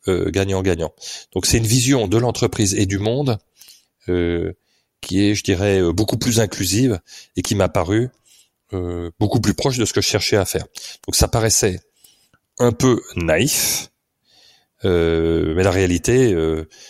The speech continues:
c'est que treize ans plus tard, quatorze ans plus tard, euh, cette stratégie de dauphin qu'on a cherché à mettre en œuvre chez Meilleurs Agents a fonctionné, et ça a été une des clés de la réussite de la boîte, pour attirer des talents, pour tirer le meilleur des gens,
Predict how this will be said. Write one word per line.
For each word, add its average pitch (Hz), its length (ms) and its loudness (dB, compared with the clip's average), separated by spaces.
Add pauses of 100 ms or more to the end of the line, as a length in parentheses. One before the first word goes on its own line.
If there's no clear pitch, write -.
(160)
c'est - 180 -6
que 98 340 2
treize 82 220 -2
ans 85 120 -2
plus 85 140 -8
tard, 107 180 -2
quatorze 82 340 -4
ans 80 80 -6
plus 78 160 -14
tard, 104 340 0
euh, 78 220 -2
cette 87 180 -2
stratégie 90 400 -2
de 85 60 -2
dauphin 92 220 0
qu'on 92 140 -2
a 85 60 0
cherché - 320 0
à 110 80 4
mettre 101 260 0
en 95 120 0
œuvre 87 280 -2 (380)
chez - 240 0
Meilleurs 95 380 0
Agents 92 340 -6 (420)
a - 120 -4
fonctionné, 107 640 -4 (400)
et 104 60 0
ça 131 180 2
a 127 40 2
été 127 200 0
une 117 140 -2
des 101 120 0
clés - 220 0
de 107 60 -4
la 101 80 0
réussite 95 340 -4
de 90 80 -2
la 85 100 -2
boîte, - 340 -10 (380)
pour 101 140 0
attirer 90 300 0
des 87 100 0
talents, 87 300 -2 (840)
pour 98 120 -2
tirer 98 680 2 (600)
le 90 160 2
meilleur 117 280 2
des 90 120 2
gens, 80 280 -6